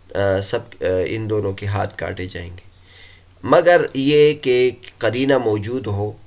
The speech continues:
آ، کہ یہاں الف لام ماہیت کی تعریف کے لیے ہے،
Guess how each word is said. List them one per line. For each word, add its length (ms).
آ، 240
کہ 400
یہاں 540
الف 260
لام 300
ماہیت 420
کی 120
تعریف 400
کے 140
لیے 160
ہے، 140